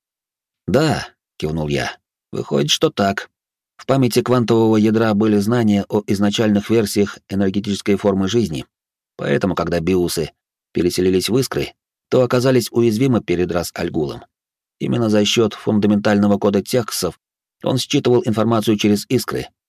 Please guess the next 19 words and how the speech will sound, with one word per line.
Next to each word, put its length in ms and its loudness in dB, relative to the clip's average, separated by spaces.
потому 360 -4
как 180 -4
биусы 400 0
были 200 0
созданы 400 -2
техксами, 640 -4
в 100 -14
том 180 -4
числе 360 0
и 40 0
при 200 2
использовании 580 0
этого 220 -4
кода. 340 -4
Но 100 -6
я 120 0
продолжу. 500 -2
Время 280 2
поджимало. 560 -2